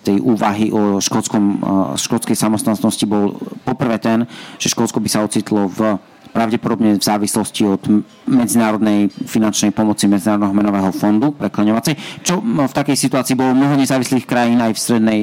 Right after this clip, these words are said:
v strednej, e, Európe, keď vznikali, ale, ehm, tá druhá a rovnako, e, dôležitá, e,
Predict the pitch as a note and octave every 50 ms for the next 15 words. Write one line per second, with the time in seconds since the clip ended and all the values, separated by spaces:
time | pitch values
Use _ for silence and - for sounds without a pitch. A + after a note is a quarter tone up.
0 | - - - - - - A#2+ A2+ G#2 A2 A2 G#2 G#2 G#2+ - - A2 G#2+ - -
1 | B2+ C3 C#3 A#2+ G#2+ - - G2 - G#2 - - A#2 G#2+ F2+ - - - G#2+ G#2
2 | G2 - A2+ A#2 B2+ D3 D#3+ D#3 - - - - - - - - - - A2 G#2+
3 | G#2+ G#2+ A2 A2 A2 G#2+ G#2+ G#2+ G#2 G#2+ G#2+ G2+ - - - - - - - -
4 | A2+ G#2+ G2+ G2 G2 G2 G2+ G2+ G2 - - - - - - - G#2+ - A2 G2+
5 | - C3 C3 B2 C3+ B2+ B2 B2 A#2+ A#2 A2+ - G#2+ A2 G#2+ G#2+ A2+ A2+ A#2 A#2+
6 | A#2 A#2 - A2+ A2+ A2 G#2 - - - - - - - - - G2+ G2 G2 G2
7 | - - G#2+ G#2 G2 G2 G#2+ A#2+ B2 B2+ A#2+ G2+ A2 G#2 - A2+ G#2 F2